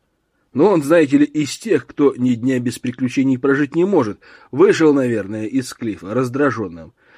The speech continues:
Ну вот и решил на ком-нибудь там злость сорвать. А ему в ответ челюсти сломали. <laughs> И неужели вы можете допустить, что, получив перелом челюсти у нас, в Склифе,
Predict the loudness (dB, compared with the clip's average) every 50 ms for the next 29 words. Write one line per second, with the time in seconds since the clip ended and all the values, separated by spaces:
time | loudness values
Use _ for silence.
0 | -20 _ -10 -6 -4 -4 -2 2 6 6 8 8 6 4 2 0 0 0 0 0
1 | -2 -4 -6 -6 -4 -2 -2 -2 -4 -6 -6 -6 -6 -6 -6 -6 -6 -4 -2 -2
2 | -2 -2 -6 -12 -12 -12 -12 -12 -14 -18 -20 -20 -20 _ _ _ _ _ _ _
3 | _ _ _ _ _ _ _ _ _ _ _ _ -4 0 4 4 6 6 4 4
4 | 2 2 0 0 0 0 -2 -2 -2 -6 -8 -6 -4 -2 -2 -2 -4 -6 -8 -10
5 | -8 -6 -2 -2 -2 -2 -4 -8 -12 -16 -18 -20 -20 -20 _ _ _ _ _ _
6 | _ _ _ -12 -12 -12 -14 -20 _ _ _ _ _ _ _ -20 -20 -20 -20 -20
7 | _ _ _ -12 -8 -4 -2 0 0 0 -2 0 0 2 2 4 4 2 2 0
8 | -4 -4 -4 -4 -6 -6 -8 -8 -8 -8 -10 _ -8 -10 -10 -10 -12 -12 -10 -10
9 | -10 -12 -18 _ _ _ _ _ _ _ -14 -12 -8 -4 -2 -2 -2 -2 -4 -6
10 | -8 -8 -6 -6 -4 -2 -2 -2 -4 -4 -6 -6 -6 -4 -4 -4 -4 -4 -8 -12
11 | -14 -14 -12 -10 -10 -10 -8 -6 -6 -6 -6 -8 -12 -16 -20 -20 -20 -14 -10 -6
12 | -4 -4 -4 -4 -6 -8 -14 -20 -20 _